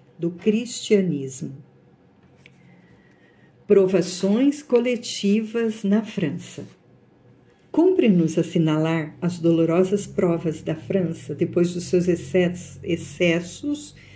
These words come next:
na Revolução e nas campanhas napoleônicas. Depois das revoluções de mil oitocentos e trinta e mil oitocentos e quarenta e oito, mediante as quais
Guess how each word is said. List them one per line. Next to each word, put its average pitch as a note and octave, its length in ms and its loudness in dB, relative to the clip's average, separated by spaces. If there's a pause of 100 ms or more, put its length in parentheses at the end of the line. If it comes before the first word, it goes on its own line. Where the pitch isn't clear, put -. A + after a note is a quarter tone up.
(140)
na F#3 140 0
Revolução F3 880 4
e G3+ 60 4
nas F3 240 0
campanhas F3+ 760 2 (720)
napoleônicas. E3+ 1400 2 (480)
Depois F3+ 560 8
das F3 220 0
revoluções E3 640 0
de F3 100 -6
mil E3 160 4
oitocentos E3 380 0
e E3+ 80 -2
trinta F3+ 560 2
e D#3+ 80 2
mil F3 180 4
oitocentos E3 380 0
e - 40 -18
quarenta E3 380 -2
e F3 60 4
oito, F#3+ 480 2
mediante F3+ 580 2
as F3+ 160 -4
quais D#3+ 560 -4